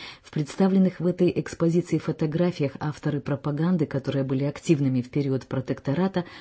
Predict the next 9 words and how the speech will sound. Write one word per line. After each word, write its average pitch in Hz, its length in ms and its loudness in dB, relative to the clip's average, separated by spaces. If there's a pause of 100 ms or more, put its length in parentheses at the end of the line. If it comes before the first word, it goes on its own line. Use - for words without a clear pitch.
(140)
вновь 156 420 4
нагоняют 147 520 4
страх 143 400 -4
на 143 120 4
чехов, - 440 -2 (260)
которым 143 420 0
эти 143 200 -4
фотографии 139 640 -4
предназначались. 143 1000 0